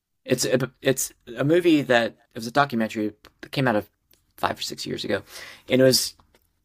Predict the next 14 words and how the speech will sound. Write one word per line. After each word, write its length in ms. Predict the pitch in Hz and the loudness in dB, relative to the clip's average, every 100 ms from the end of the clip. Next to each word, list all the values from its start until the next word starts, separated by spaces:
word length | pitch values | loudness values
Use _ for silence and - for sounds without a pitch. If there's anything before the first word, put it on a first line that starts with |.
| _ _ | _ _
Anna 220 | 127 151 | -2 0
Wintour 360 | 143 139 131 117 | 0 0 0 0
kind 220 | 113 123 | -2 -4
of 200 | 113 - _ _ _ _ - | -4 -8 _ _ _ _ 0
going 240 | 123 135 | 0 0
through 260 | 139 123 120 | -4 -2 -2
the 100 | 117 | 0
process 400 | 117 110 113 104 | 0 0 -2 -6
of 140 | 101 | -6
making 340 | 104 107 107 104 | -4 -4 -4 -2
the 100 | 101 | -2
September 540 | - 113 107 98 98 | -2 -2 -2 0 0
Vogue 260 | 90 95 95 | 0 0 0
issue. 340 | 95 - 113 | 0 -2 -4